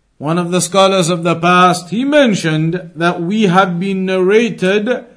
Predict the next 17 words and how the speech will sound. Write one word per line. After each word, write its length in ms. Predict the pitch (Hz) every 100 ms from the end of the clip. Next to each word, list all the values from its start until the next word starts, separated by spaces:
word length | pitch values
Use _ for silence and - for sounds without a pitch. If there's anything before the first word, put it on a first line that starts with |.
| _ _ _
it 180 | 160 156
has 280 | 151 180 131
been 320 | 160 180 180
narrated 800 | 185 180 190 220 185 196 202 -
to 180 | 220 220
us 420 | 202 214 - -
from 600 | _ - 151 190 247 254
Muslim 480 | 254 226 - 202 202
radiallahu 760 | 190 190 185 180 175 170 165 156
anhu, 520 | 208 185 185 233 - - _ _
from 340 | - 139 175
Al-Imam 580 | 185 185 190 202 202 196
Muslim, 640 | 202 - 160 180 220 - - _ _ _
that 240 | 113 175 165
he 200 | 190 202
said, 540 | - 208 240 240 - - _ _ _ _
"I 680 | 175 196 208 214 220 220 220